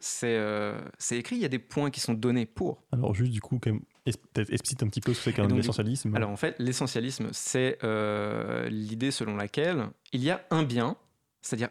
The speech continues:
Speaker 1: un bien réel, quelque part, il y a une idée du bien, et que si on étudie cette idée du bien, on voit les actions qui sont fondamentalement bonnes.
Speaker 2: Donc c'est une morale objective en soi. Enfin,
Speaker 1: C'est
Speaker 2: c'est,
Speaker 1: ça.
Speaker 2: c'est
Speaker 1: En fait,
Speaker 2: qu'on peut trouver dans la nature.
Speaker 1: voilà, c'est, ce n'est pas, euh, une action est bonne parce que les gens la jugent bonne,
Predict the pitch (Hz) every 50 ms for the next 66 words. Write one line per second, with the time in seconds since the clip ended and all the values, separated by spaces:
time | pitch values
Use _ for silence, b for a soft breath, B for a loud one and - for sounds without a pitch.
0 | - 127 110 110 107 131 139 123 - 113 104 123 123 110 110 120 165 214 220 _
1 | _ - - 131 127 139 120 - 127 131 156 202 226 - 131 117 113 120 - 123
2 | 113 113 120 127 135 135 135 127 113 107 101 107 110 113 147 202 - - - 123
3 | 110 - 127 117 110 107 110 - - - 143 131 120 113 110 107 113 127 131 -
4 | - 131 123 143 139 - 107 - 123 113 120 110 110 101 107 117 151 - - 135
5 | 120 107 104 110 120 147 175 151 110 110 110 - - - 147 160 - 120 - -
6 | 131 147 185 B B B B B B B B B B - - - - 175 151 151
7 | 143 143 135 131 131 120 120 123 123 147 - 120 113 113 104 101 - _ _ _
8 | _ _ _ _ _ b b b b b b b b b b b b 107 98 -
9 | - 104 98 101 101 95 107 104 - - 120 104 110 104 - - 120 104 95 -
10 | - 107 95 - - 98 - - - 196 143 117 104 104 120 135 - - - -
11 | - - 117 110 101 98 98 98 123 127 139 135 120 110 - - - - 123 120
12 | 117 117 - - - - - 127 127 127 127 - 165 175 170 - - 127 117 117
13 | 113 110 110 - 127 120 123 120 - - 160 156 139 123 135 139 143 135 - 123
14 | 110 - - 123 110 110 110 107 127 127 117 107 104 98 98 123 131 123 110 107
15 | 107 107 123 170 208